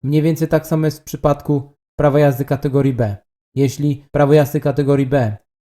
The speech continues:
posiadasz minimum od trzech lat, to wtedy możesz sobie kupić motorower sto dwadzieścia piątkę. Posłuchaj mnie, drogi widzu, mamy drogie mieszkania i musimy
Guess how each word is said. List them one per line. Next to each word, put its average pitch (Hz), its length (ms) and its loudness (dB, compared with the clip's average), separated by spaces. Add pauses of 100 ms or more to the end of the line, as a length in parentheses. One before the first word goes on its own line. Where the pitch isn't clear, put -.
(120)
posiadasz 139 600 0
minimum 147 520 0
od - 260 -8
trzech - 360 -2
lat, 143 440 -2 (580)
to 131 80 -4
wtedy 151 180 0
możesz 139 320 0
sobie 143 200 -2
kupić 139 320 -6
motorower 139 560 0
sto - 140 -6
dwadzieścia 123 320 -4
piątkę. 113 420 -4 (880)
Posłuchaj 165 320 2
mnie, 156 100 4
drogi 131 240 -2
widzu, 123 260 -6
mamy 151 280 0
drogie 143 380 0
mieszkania 123 680 -4 (760)
i 143 60 -4
musimy 160 640 -2